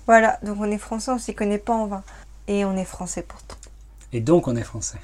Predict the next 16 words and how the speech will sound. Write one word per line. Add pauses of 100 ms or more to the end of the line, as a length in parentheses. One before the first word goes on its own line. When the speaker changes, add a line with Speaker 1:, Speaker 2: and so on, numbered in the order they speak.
(720)
Speaker 1:
Non,
non,
je
pense
qu'il
y
a
une
poignée
de
Français
qui
se
connaissent
en
vin.